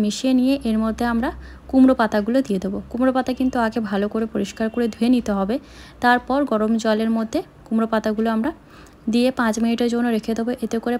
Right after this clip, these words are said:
পাতাগুলো বেশ নরম হয়ে যাবে, আর পাতার মধ্যে যদি আরও কিছু নোংরা থাকে সেটাও কিন্তু ভালো মতো বেরিয়ে যাবে। পাঁচ মিনিট পর কুমড়ো পাতাগুলো জল থেকে তুলে নিতে হবে, আর খুব ভালো করে যাতে জলটা কুমড়ো পাতা থেকে বেরিয়ে যায় তার জন্য কোনো ঝুড়ি বা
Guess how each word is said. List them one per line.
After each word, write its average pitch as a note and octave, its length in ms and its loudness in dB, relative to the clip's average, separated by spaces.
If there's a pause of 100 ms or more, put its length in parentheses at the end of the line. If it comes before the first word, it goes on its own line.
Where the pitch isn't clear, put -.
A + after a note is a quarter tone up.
পাতাগুলো A3+ 400 -2 (440)
বেশ B3+ 140 4 (100)
নরম A#3 300 4
হয়ে C4+ 160 4
যাবে, C#4 160 0 (220)
আর G#3+ 80 2 (100)
পাতার A3 260 0
মধ্যে A#3 240 -2
যদি A#3 200 -2
আরও G#3 180 -2
কিছু A#3+ 220 -6
নোংরা A3 320 0
থাকে A3+ 180 -2 (100)
সেটাও G3+ 280 -2
কিন্তু A3+ 140 -2 (100)
ভালো G3 220 -2
মতো G3 220 -4
বেরিয়ে F#3+ 300 0
যাবে। F#3+ 180 -6 (680)
পাঁচ C4 260 4
মিনিট C#4+ 200 4 (100)
পর A3+ 160 2 (360)
কুমড়ো A#3+ 280 0
পাতাগুলো A#3 400 0 (600)
জল A3 160 4 (100)
থেকে B3 140 2 (100)
তুলে A3 260 2
নিতে A3+ 260 -2
হবে, G3+ 200 -2 (380)
আর G3 80 0 (140)
খুব B3 140 -2 (120)
ভালো G3+ 280 0
করে A#3 120 0 (100)
যাতে A3+ 140 -4 (120)
জলটা G3+ 300 0 (460)
কুমড়ো G#3+ 240 -2
পাতা G#3+ 200 0
থেকে A3+ 120 -2 (100)
বেরিয়ে G#3 240 0
যায় C#4 160 -2
তার G#3+ 160 0
জন্য G#3 120 -2 (100)
কোনো G#3+ 140 -2 (100)
ঝুড়ি G#3+ 300 -2 (460)
বা B3 80 2